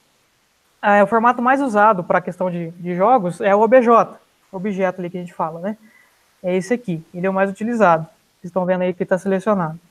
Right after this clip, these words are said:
É, só que depende muito. Por exemplo, quando a gente, é, vai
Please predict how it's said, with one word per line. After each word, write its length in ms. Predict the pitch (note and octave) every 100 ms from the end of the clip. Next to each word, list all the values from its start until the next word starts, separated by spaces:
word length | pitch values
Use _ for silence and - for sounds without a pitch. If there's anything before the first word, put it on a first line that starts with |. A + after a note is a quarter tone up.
| _ _ _ _ _ _
É, 300 | A3 G#3+ A3+
só 120 | A3
que 100 | C4
depende 360 | C4+ C#4 C#4+ C#4+
muito. 260 | C4+ G#3+ -
Por 120 | A#3+
exemplo, 360 | A#3+ G#3 E3
quando 240 | F3 A3 B3+
a 40 |
gente, 280 | C4 B3 - B3 G#3
é, 460 | A3 F#3+ F#3+ F#3+ F#3+
vai 520 | F3+ G3 A3 A#3+ B3+